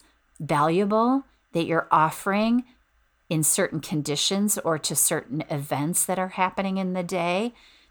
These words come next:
and that you're not gonna empathize with everyone,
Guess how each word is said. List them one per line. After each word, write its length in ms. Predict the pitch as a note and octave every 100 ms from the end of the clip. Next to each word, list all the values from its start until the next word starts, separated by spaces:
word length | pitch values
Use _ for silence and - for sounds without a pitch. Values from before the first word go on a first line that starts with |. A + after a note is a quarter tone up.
| _ -
and 160 | E3
that 200 | E3 -
you're 80 | E3+
not 420 | E3 D#3+ D#3 -
gonna 200 | G3+ F#3+ -
empathize 560 | D3+ E3+ F3 E3+ E3
with 180 | D3+ D3 -
everyone, 680 | D#3 C3+ D#3 G3 G#3 C4 D4+